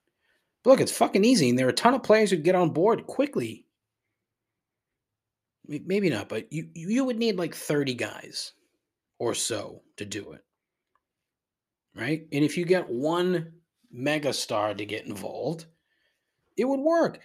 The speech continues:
You had Bryce Harper fucking posting shit on Instagram of him in a, uh, Tokyo Giants uniform.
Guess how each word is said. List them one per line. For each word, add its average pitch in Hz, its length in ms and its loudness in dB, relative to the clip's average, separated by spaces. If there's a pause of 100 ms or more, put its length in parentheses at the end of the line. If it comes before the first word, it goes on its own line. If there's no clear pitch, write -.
(180)
You 269 140 2
had 269 100 -8
Bryce 240 260 0
Harper 226 400 -2
fucking 151 580 -4 (100)
posting 160 640 0 (240)
shit 165 220 0
on 147 80 0
Instagram 127 560 -4
of 98 80 -10
him 151 200 -2
in 113 120 -4
a, 104 120 -14 (560)
uh, 101 360 -10 (440)
Tokyo 160 400 2
Giants 120 520 -2
uniform. - 560 -16